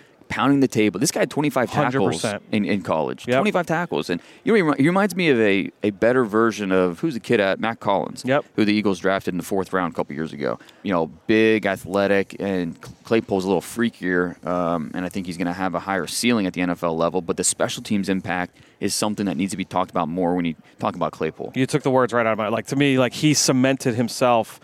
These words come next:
Speaker 2: as being, you know, ha-, having that label that at the very worst, he's a fourth receiver who's always gonna be active on game day,
Speaker 1: Right.
Speaker 2: uh, can do some things for you in, uh, in some of your, uh, packages offensively, and also is gonna be a core four special teams guy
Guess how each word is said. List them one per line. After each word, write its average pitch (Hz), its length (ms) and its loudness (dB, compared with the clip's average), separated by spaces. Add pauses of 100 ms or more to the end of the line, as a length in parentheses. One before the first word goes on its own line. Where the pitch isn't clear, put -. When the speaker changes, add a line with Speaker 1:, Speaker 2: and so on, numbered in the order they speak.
(400)
Speaker 2:
as 127 260 0
being, 123 400 2
you 117 80 -2
know, 113 200 -2
ha-, 131 240 2
having 135 340 2
that 131 180 0
label 120 380 2
that 110 200 0
at - 140 0
the 135 80 2
very 135 440 4
worst, 139 560 2 (360)
he's 131 240 2
a 113 80 2
fourth 143 360 0
receiver 135 440 2
who's 113 160 -2
always 131 340 4
gonna 147 140 0
be 147 100 4
active 139 320 0
on 139 160 2
game 120 260 2
day, 113 300 0 (240)
Speaker 1:
Right. 107 260 2
Speaker 2:
uh, 95 40 -4
can 131 180 -2
do 127 160 2
some 135 180 -2
things 135 280 0
for 139 120 -2
you 127 220 4
in, 120 340 0
uh, 107 340 0
in 117 140 0
some 131 160 -2
of 123 60 2
your, 117 220 0 (240)
uh, 104 260 -2
packages 131 540 0
offensively, 120 720 0 (240)
and 120 480 2
also 123 320 2
is 107 80 -4
gonna 123 140 0
be 120 100 2
a 113 60 0
core 127 220 2
four 120 200 -2
special 113 300 -6
teams 135 260 0
guy 110 240 0